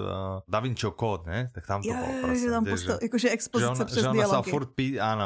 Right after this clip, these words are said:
Speaker 1: áno, pýtala, že a, a to prečo? A to
Speaker 2: Aha, aha.
Speaker 1: prečo? No,
Speaker 2: Nenápadná.
Speaker 1: vidíš.
Speaker 2: Mně přišlo hodně, a teďko jako urazím <laughs>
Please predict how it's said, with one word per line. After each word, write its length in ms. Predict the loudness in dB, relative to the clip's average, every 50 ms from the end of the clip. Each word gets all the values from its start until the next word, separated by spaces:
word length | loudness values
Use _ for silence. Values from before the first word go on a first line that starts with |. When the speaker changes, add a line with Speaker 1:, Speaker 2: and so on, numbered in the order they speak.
| 2 2
Speaker 1:
áno, 200 | 0 0 -2 -4
pýtala, 400 | -4 -6 -6 -6 -6 -8 -8 -8 -10 -12
že 80 | -14 -14
a, 220 | -12 -6 -6 -4 -4 -4
a 100 | -6 -6 -8
to 80 | -8 -6
prečo? 400 | -4 -2 -2 -2 -4 -6 -10 -10
A 240 | -12 -14 -10 -10 -10 -8
to 160 | -10 -8 -6
Speaker 2:
Aha, 240 | -4 -2 -2 0 -2
aha. 240 | -2 -6 -6 _ -4
Speaker 1:
prečo? 280 | -2 0 -2 -2 -4 -8 -12 _ _ -20
No, 60 | -20 -20 -20 _ _ -4
Speaker 2:
Nenápadná. 600 | -2 0 2 0 0 0 -2 -2 -2 -2 -2 -4
Speaker 1:
vidíš. 720 | -4 -4 -8 -14 -18 -16 -16 -16 -14 -14 -14 -12 -4 0
Speaker 2:
Mně 140 | 2 2 2
přišlo 400 | 2 0 0 0 2 2 4 4
hodně, 540 | 4 4 6 6 6 6 6 4 2 0 -2 -4
a 80 | -2
teďko 320 | 0 0 0 0 0 0 0
jako 200 | 0 0 0 0
urazím 560 | 2 2 2 2 0 0 0 -2 -2 -2 -6 -4 -4
<laughs> 480 | -4 -6 -4 -8 -12 -12 -14 -2 -2